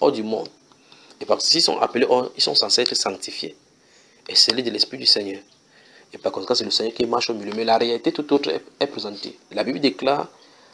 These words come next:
l'Apocalypse chapitre un, celui que, celui qui marche au milieu de sept chandeliers. C'est ça ?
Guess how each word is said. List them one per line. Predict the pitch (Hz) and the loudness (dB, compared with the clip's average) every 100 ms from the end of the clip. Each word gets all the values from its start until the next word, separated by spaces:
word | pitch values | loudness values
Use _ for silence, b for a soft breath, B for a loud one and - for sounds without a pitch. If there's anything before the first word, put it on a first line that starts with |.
| b | b
l'Apocalypse | - - 110 - | -10 -4 0 0
chapitre | - - - | -2 -4 0
un, | |
celui | 120 120 | 2 0
que, | 120 | 2
celui | 127 120 135 | 2 2 -2
qui | 151 | -2
marche | 135 135 - | -2 -4 -6
au | 113 | -6
milieu | 110 | -6
de | 110 | -2
sept | - - - | 0 2 0
chandeliers. | 110 101 95 92 - _ _ _ _ _ _ _ | 0 -2 -8 -12 -18 _ _ _ _ _ _ _
C'est | - - | -8 -6
ça ? | 139 | -6